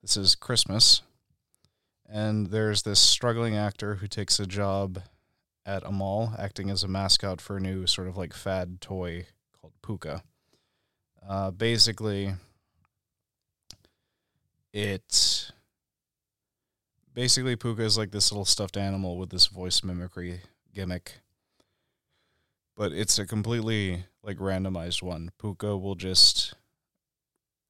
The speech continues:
randomly repeat the last thing you said with either a nice voice or a naughty voice, which was where the eyes light up red, and it has this sort of, like, deep distortion effect.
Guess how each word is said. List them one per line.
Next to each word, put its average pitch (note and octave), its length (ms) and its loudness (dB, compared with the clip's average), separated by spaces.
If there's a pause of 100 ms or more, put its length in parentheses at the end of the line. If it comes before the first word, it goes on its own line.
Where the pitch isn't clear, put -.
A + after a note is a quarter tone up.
randomly G2+ 500 0
repeat F#2+ 360 -6
the G2 100 -6
last F#2+ 300 0
thing F2+ 140 -4
you F2 120 -6
said F#2 340 0
with F#2 180 -10
either F2+ 300 -8
a E2+ 360 -8 (200)
nice A#2+ 400 4
voice - 580 6 (260)
or G2 300 -4
a - 100 -6
naughty G2 380 0
voice, - 360 2
which - 340 -8 (100)
was F#2+ 180 -10
where F#2+ 220 -4
the F2+ 180 -6
eyes F2+ 320 -2
light F2+ 200 -4
up E2+ 180 -8
red, F2+ 400 -4
and F#2 140 -6
it F2+ 220 -10
has F2+ 200 -4
this F#2 120 4
sort F#2 200 2
of, F2 80 -10
like, F2 320 -10 (280)
deep F#2 260 -10
distortion - 580 4
effect. - 480 -12